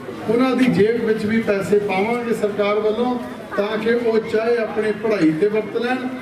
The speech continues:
ਚਾਹੇ ਖੇਡਾਂ ਦੇ ਸਮਾਨ ਤੇ ਵਰਤ ਲੈਣ ਜਾਂ ਹੋਰ ਕਿਸੇ ਘਰ ਦੇ ਜ਼ਰੂਰੀ ਕੰਮ ਤੇ ਵਰਤ ਲੈਣ। ਨੌਜਵਾਨਾਂ ਲਈ ਵੀ ਖਜ਼ਾਨੇ 'ਚੋਂ ਪੈਸਾ ਆਏਗਾ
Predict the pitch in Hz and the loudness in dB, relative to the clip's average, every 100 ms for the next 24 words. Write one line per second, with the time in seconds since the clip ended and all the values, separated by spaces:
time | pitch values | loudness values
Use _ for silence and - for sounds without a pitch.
0 | - - - 214 214 220 214 220 226 254 | -10 -6 0 0 2 0 2 0 2 0
1 | 240 220 - 180 175 180 180 214 208 202 | 2 0 0 -2 -2 -2 2 2 2 2
2 | 220 240 262 247 - - - 165 220 170 | 2 2 0 -2 -6 -10 -6 -2 0 2
3 | 185 220 214 202 226 226 220 202 139 196 | 2 2 2 2 2 0 0 -2 0 0
4 | 196 180 185 214 196 165 156 160 143 135 | 0 -2 0 0 0 0 0 -2 -2 -4
5 | 131 135 - - - - - - - - | -4 -2 -2 -4 -6 -6 -6 -4 -4 -2
6 | - 226 220 190 240 277 311 320 302 294 | -2 2 4 6 4 4 2 2 2 2
7 | 294 302 302 302 302 - 247 269 277 285 | 4 4 4 4 4 2 2 4 4 2
8 | 285 294 277 254 277 269 269 262 247 214 | 0 -2 -2 0 0 0 0 0 0 -2